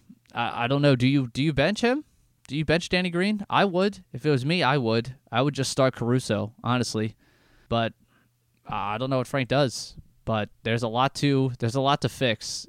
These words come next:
and their effort is numero uno. Like, their effort was pathetic last night. Again, effort was pathetic. And you can't, you can't just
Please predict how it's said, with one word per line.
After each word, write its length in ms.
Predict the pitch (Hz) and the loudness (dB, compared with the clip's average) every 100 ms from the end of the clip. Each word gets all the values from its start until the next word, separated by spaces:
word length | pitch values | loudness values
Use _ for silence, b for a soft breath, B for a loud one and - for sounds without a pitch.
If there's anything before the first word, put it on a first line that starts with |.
| - | -14
and 320 | 104 101 98 | -8 -6 -6
their 260 | 101 123 127 | -2 -2 2
effort 340 | 131 - 127 - | 2 2 -2 0
is 500 | 117 113 104 - - _ _ | 0 0 0 -6 -10 _ _
numero 480 | 123 120 139 139 117 | 0 2 4 4 4
uno. 400 | 123 117 104 95 - - | 4 2 0 -2 -10 -10
Like, 380 | 107 101 - - _ _ _ | -6 -6 -8 -20 _ _ _
their 140 | 135 160 | 0 2
effort 260 | 160 147 | 4 4
was 160 | 131 - | 2 0
pathetic 460 | 131 - 107 107 | -2 -2 -4 -4
last 260 | 107 101 - | -6 -6 -4
night. 220 | 104 101 - _ _ _ _ _ | -4 -6 -10 _ _ _ _ _
Again, 360 | 123 120 113 101 - _ _ - | -4 0 -2 -2 -10 _ _ -2
effort 300 | 131 139 120 | 0 0 0
was 200 | 117 - | 0 0
pathetic. 560 | 117 110 101 101 _ _ _ _ _ - | -4 -2 -4 -6 _ _ _ _ _ -6
And 240 | 123 120 113 | 0 0 0
you 80 | |
can't, 360 | 117 139 123 - _ _ | 2 4 4 0 _ _
you 140 | 127 | -8
can't 320 | 120 139 127 110 | -4 0 0 0
just 460 | 117 110 - - | -4 -4 -10 -14